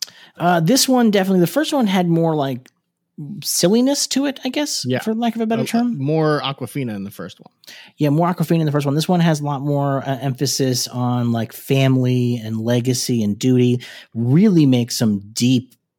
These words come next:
Speaker 1: visual nods to Crouching Tiger, Hidden Dragon, like,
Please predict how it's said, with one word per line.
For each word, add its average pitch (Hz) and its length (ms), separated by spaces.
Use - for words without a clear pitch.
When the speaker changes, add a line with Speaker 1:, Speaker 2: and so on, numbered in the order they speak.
Speaker 1:
visual 123 480
nods 110 560
to 107 340
Crouching 110 400
Tiger, 107 260
Hidden 101 200
Dragon, 117 560
like, 104 180